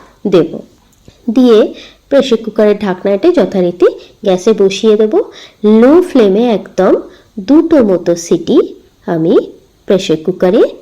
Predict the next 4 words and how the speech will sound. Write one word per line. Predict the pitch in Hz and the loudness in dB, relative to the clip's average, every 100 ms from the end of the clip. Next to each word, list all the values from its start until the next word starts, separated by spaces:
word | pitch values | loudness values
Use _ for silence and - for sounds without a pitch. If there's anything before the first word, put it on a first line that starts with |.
| _ _ - 180 | _ _ -6 2
দিয়ে | 214 | 2
নেব। | 151 151 156 - _ _ _ _ _ _ _ _ _ - | 2 -4 -12 -14 _ _ _ _ _ _ _ _ _ -4
লো | 233 254 269 | 2 2 2
ফ্লেমে | 254 175 170 349 | 0 0 2 0